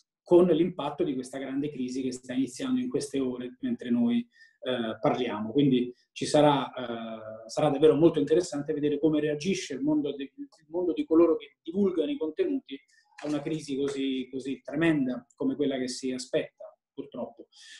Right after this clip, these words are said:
Poi par-, parleremo del caso di Art Tribune, che è il mio lavoro, e quindi è un case history,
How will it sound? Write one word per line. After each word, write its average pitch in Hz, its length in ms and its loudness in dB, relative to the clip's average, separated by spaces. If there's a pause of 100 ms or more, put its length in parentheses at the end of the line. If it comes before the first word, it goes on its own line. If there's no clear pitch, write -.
(120)
Poi 240 260 8
par-, - 200 -2 (140)
parleremo 175 540 2
del 147 180 -6
caso 151 360 -4
di 135 100 -4
Art 143 120 -8
Tribune, 165 600 -2 (100)
che 135 140 -8
è 127 40 -6
il 120 520 -6
mio 143 140 0
lavoro, 190 400 4
e - 60 -2
quindi 131 260 -6
è 127 180 -16
un 127 100 -14
case 147 280 -6
history, 135 500 -6